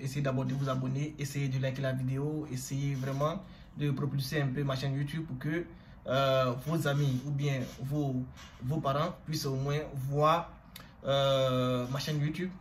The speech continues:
parce que ici je donne des informations et j'aide aussi à les postuler à ces, ces bourses là bien sûr, et aussi j'aide vraiment, euh, j'envoie vraiment des liens qui sont vraiment crédibles.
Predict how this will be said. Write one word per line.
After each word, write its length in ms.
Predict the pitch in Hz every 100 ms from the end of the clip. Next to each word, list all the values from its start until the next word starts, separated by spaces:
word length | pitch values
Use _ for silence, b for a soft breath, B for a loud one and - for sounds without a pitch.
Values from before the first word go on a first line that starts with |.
| -
parce 160 | 135
que 80 | 147
ici 240 | 143 - 143
je 60 |
donne 140 | 135 143
des 120 | 135
informations 540 | 131 135 127 - 165 185
et 280 | 151 165 175 -
j'aide 240 | 127 156
aussi 240 | 139 - 139
à 60 | 135
les 80 | 127
postuler 540 | - - 135 151 190 B B B
à 80 | 143
ces, 180 | - 131
ces 160 | -
bourses 260 | 135 151 160
là 120 | 143
bien 140 | 131 127
sûr, 260 | - 156 196 B B B
et 280 | 147 175 170 -
aussi 500 | 139 - 170 185 190 -
j'aide 240 | 135 165 151
vraiment, 480 | 135 139 143 165 185 135
euh, 400 | 139 135 127 127
j'envoie 340 | 135 143 147
vraiment 300 | 147 131 135
des 80 | 131
liens 260 | 127 139 160 -
qui 60 |
sont 160 | 135 147
vraiment 260 | 135 131
crédibles. 420 | 131 135 135 190